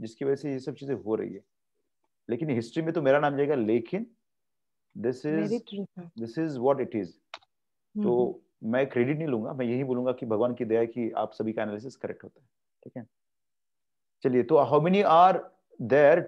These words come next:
Speaker 1: to learn about it, कि थोड़ा बहुत मुझको भी पता चले।
Speaker 2: या, या। Thank you, sir।
Speaker 1: या, th-, very welcome। थोड़ा बहुत मुझको
Speaker 2: चलिए,
Speaker 1: पता चले,
Speaker 2: सर।
Speaker 1: instead of the
Speaker 2: सर,
Speaker 1: people
Speaker 2: इस वॉच में कहीं कोई,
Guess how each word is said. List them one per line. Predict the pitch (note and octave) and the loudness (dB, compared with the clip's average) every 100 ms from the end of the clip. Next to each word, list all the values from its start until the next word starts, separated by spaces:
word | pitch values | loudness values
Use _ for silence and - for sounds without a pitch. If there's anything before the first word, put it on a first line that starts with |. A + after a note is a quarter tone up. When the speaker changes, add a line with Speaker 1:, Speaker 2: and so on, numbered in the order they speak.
| E3+ | -2
Speaker 1:
to | E3 | 0
learn | A2+ A2 C#3+ F#3 E3 | 2 6 8 8 6
about | B2+ A#2 G2+ | 6 4 4
it, | G2+ | -6
कि | - | -8
थोड़ा | - C3 C3+ | -2 2 4
बहुत | C#3+ B2+ | 2 -4
मुझको | A2+ C3 | -6 -4
भी | C3 | -2
पता | A#2 A#2+ | 0 0
चले। | A#2+ G#2 F3+ | -2 -2 -4
Speaker 2:
या, | E3 | -8
या। | E3 | -14
Thank | _ A3 A#3 B3 | _ -2 -2 -2
you, | A#3 | -4
sir। | G3 E3+ _ - | -6 -12 _ -14
Speaker 1:
या, | - | -14
th-, | - A2 | -14 -10
very | G#2 - | -6 -6
welcome। | - - F#2+ - _ _ _ _ _ _ _ _ _ _ - | -8 -12 -12 -12 _ _ _ _ _ _ _ _ _ _ 2
थोड़ा | C3 | 2
बहुत | D3+ | 2
मुझको | C#3 A#2 D3 | -2 -4 -2
Speaker 2:
चलिए, | B2 A#2+ | 2 4
Speaker 1:
पता | - | 4
चले, | C3+ C3 | 4 2
Speaker 2:
सर। | C3 A#2 | 0 -6
Speaker 1:
instead | A2 B2 | -2 4
of | B2 | 4
the | B2 | 4
Speaker 2:
सर, | D#4+ | 0
Speaker 1:
people | - - | 0 -2
Speaker 2:
इस | D4+ A#3 | -4 0
वॉच | A3+ A#3 - | 0 0 -2
में | D#4 | -6
कहीं | - A3+ C4+ | -4 -2 -2
कोई, | - D4+ D#4+ | -2 -2 -2